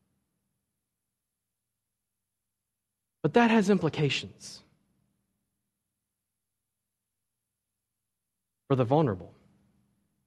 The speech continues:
Chapter twenty-one, verses one through six,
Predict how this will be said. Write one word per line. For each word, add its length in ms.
Chapter 260
twenty-one, 640
verses 360
one 200
through 140
six, 520